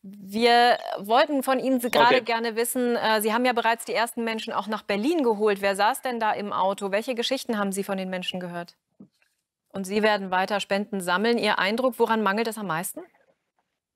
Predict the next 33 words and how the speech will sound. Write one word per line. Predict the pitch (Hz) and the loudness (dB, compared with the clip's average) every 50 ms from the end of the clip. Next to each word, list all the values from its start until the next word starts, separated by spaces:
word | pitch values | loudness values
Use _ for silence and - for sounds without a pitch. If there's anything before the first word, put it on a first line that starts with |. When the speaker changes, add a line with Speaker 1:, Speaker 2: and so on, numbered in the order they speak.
| _ _ _ _ _ _ _ - | _ _ _ _ _ _ _ -2
Speaker 1:
Und | 214 214 214 | 0 0 2
wenn | 196 220 226 240 | 2 2 2 2
das | 247 247 - | 2 2 2
jetzt | - 240 233 - - - - - | 2 2 2 0 -4 -6 -4 -2
Menschen | 220 226 226 247 240 - 240 220 | 0 0 2 2 2 0 0 2
sehen, | 220 226 233 | 4 4 4
die | 233 226 - | 4 4 4
auch | - 190 - | 4 2 2
hilf-, | - 196 202 196 180 - - | 0 -4 -4 -4 -4 -6 -4
helfen | 196 190 190 190 - 185 175 175 | -2 0 0 0 -2 -4 -2 0
möchten, | 175 180 185 - - - 202 190 180 | 0 0 0 0 -2 -6 -4 -4 -2
wie | 202 254 | -2 -2
kann | - - 277 262 | 0 2 2 4
man | 254 254 247 | 4 4 4
sich | 247 240 - | 2 -2 -2
vernetzen? | - 233 214 214 220 - - - 247 | 0 0 2 2 2 0 2 0 0
Wie | 233 233 | 0 0
könnte | - 254 254 254 247 | 0 0 0 2 2
man | 233 226 226 | 2 2 4
sie | 208 226 | 4 4
jetzt | 196 180 - - - | 4 4 2 2 0
auch | 135 - | 0 2
erreichen? | 202 190 180 175 156 156 156 - 160 151 _ _ _ _ _ _ _ _ _ _ _ _ _ _ _ _ _ _ _ _ _ _ _ - - _ _ | 2 0 2 0 -2 -2 -4 -12 -20 -20 _ _ _ _ _ _ _ _ _ _ _ _ _ _ _ _ _ _ _ _ _ _ _ -20 -20 _ _
Sie | - - 220 | -6 -2 2
sagen, | 233 247 254 262 262 | 4 4 2 2 0
Sie | 247 254 | -4 -4
fahren | 233 - 247 254 262 254 | -2 0 0 0 2 2
gleich | 233 220 220 233 233 - | 2 2 2 0 -2 -4
wieder | 233 226 226 226 220 | -2 0 2 2 2
los. | 220 208 190 180 190 190 202 | 2 0 0 0 -2 -2 2
Was | 202 240 262 - - | 2 2 2 2 0
motiviert | 277 285 269 269 254 220 226 220 196 185 | -2 -2 0 -2 -2 0 2 2 0 0
Sie? | - 185 170 170 170 | -2 -6 -8 -8 -10